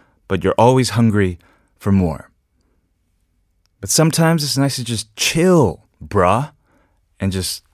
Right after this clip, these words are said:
<laughs> think back to the good old days. I mean, nostalgia and, and the whole vintage thing is a trend because we're longing for that authentic-, authenticity of the past, or maybe the pureness of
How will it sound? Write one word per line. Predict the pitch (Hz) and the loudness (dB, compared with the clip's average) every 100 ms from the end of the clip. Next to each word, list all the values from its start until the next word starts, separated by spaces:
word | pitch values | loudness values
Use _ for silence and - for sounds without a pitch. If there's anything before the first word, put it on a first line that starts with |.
| _ | _
<laughs> | - - - - _ - | -12 -10 -16 -20 _ 0
think | 147 127 | 2 4
back | 120 110 107 - - - _ | 2 2 -2 -10 -20 -20 _
to | 98 | -2
the | 90 | 2
good | 113 120 | 4 6
old | 120 | 6
days. | 117 120 120 107 - | 6 6 4 2 0
I | |
mean, | 104 98 90 - _ _ - _ _ | 2 2 0 -6 _ _ -20 _ _
nostalgia | 87 87 - 107 120 113 113 110 | -6 -4 0 2 2 2 2 2
and, | 92 85 | 2 -2
and | 85 87 | -4 -6
the | 85 | -2
whole | 123 | -2
vintage | 90 214 123 113 | 2 0 2 -4
thing | - 110 - | 0 -2 2
is | 110 131 98 | 4 4 2
a | 92 | -4
trend | - 90 98 | -2 0 2
because | 104 107 82 | 0 -2 -2
we're | 95 | 0
longing | 95 110 117 113 | 2 2 2 0
for | 107 113 107 98 90 - _ _ _ | -2 0 2 2 -2 -8 _ _ _
that | 110 98 - _ _ _ | -2 -2 -4 _ _ _
authentic-, | 110 113 143 151 151 - - - | -4 2 0 2 -2 -4 -8 0
authenticity | 110 127 131 117 - 147 92 76 - _ _ - - - _ _ _ | 0 2 0 2 0 0 -2 -4 -12 _ _ -20 -20 -20 _ _ _
of | 101 90 | -2 -2
the | |
past, | 82 82 71 64 - - _ _ _ _ _ _ _ _ _ - | -4 -6 -8 -10 -16 -16 _ _ _ _ _ _ _ _ _ -4
or | 104 | 2
maybe | 117 120 | 4 4
the | 110 | 0
pureness | 113 - 135 127 - | -2 2 4 4 2
of | - 101 92 85 | 0 2 0 -4